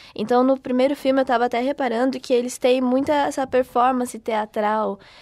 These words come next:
de, de dramatizar as coisas e a, os, os movimentos deles com o, aquele drama característico do teatro. E depois foi, é,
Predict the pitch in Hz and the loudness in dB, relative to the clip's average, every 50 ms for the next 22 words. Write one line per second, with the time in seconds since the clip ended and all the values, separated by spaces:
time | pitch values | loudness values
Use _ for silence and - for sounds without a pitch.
0 | - _ - 196 220 220 220 220 220 214 196 214 196 220 233 226 233 226 220 220 | -20 _ -10 -6 -4 -4 -2 -4 -4 -4 -6 -6 -4 0 0 0 0 -2 -4 -6
1 | - 233 220 214 233 220 220 220 214 202 - - - - - - - - - 208 | -8 -10 -6 -2 0 0 0 0 0 -2 -6 -10 -18 -20 -20 -16 -8 -4 -4 -4
2 | - - - - 226 220 226 220 220 220 214 220 208 202 208 214 214 214 214 208 | -4 -6 -8 -4 -2 0 0 0 0 -2 -2 -4 -6 -6 -6 -8 -6 -6 -4 -4
3 | 208 202 202 202 202 196 196 196 196 196 190 190 - - - - 202 196 196 - | -4 -4 -4 -4 -4 -4 -6 -6 -6 -8 -8 -10 -12 -14 -14 -14 -12 -12 -12 -14
4 | - - - - - - 214 220 226 233 233 233 240 240 240 233 233 247 262 262 | -16 -20 -20 -14 -8 -4 -4 -2 0 -2 -2 -2 -2 -4 -2 0 0 2 2 0
5 | 254 233 233 226 208 208 226 220 226 233 233 220 214 214 - - 214 208 214 208 | 0 -4 -8 -6 -4 -2 0 2 2 0 0 -2 -6 -8 -8 -8 -6 -6 -4 -6
6 | 202 - - - - 208 214 220 - 220 220 220 208 240 240 240 254 262 254 247 | -6 -8 -6 -2 -2 -2 0 0 -2 -6 -6 -6 -4 0 2 2 4 4 4 2
7 | 226 202 208 - - - _ - 247 240 240 - - 254 247 277 285 - - 285 | 2 0 -2 -6 -12 -18 _ -2 0 0 0 0 -2 0 0 0 -2 -4 -4 -4
8 | 262 269 269 - - 262 233 214 202 202 202 214 208 196 202 214 247 240 - 254 | -4 -4 -6 -4 -4 -2 0 0 0 -2 -4 -4 -6 -2 0 0 0 2 2 2
9 | 269 302 320 - - 302 294 311 302 277 - - 247 226 220 214 202 208 | 2 2 0 -2 -2 -2 -2 -2 -2 -4 -6 -4 -2 -2 -2 -2 -2 -4